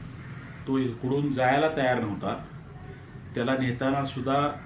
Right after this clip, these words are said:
बेशुद्ध करण्याचं इंजेक्शन देऊन त्या ठिकाणी न्यावं लागलं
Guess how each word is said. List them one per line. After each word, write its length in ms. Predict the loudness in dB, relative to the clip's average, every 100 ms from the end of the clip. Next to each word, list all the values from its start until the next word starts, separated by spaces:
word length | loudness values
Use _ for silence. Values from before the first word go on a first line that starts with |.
| -8 -2
बेशुद्ध 480 | -2 0 -2 0
करण्याचं 480 | 0 2 2 2 2
इंजेक्शन 680 | 2 4 2 0 0 2 2
देऊन 260 | 4 4 2
त्या 100 | 2
ठिकाणी 340 | 0 0 2
न्यावं 320 | 2 2 2
लागलं 300 | 2 0 -2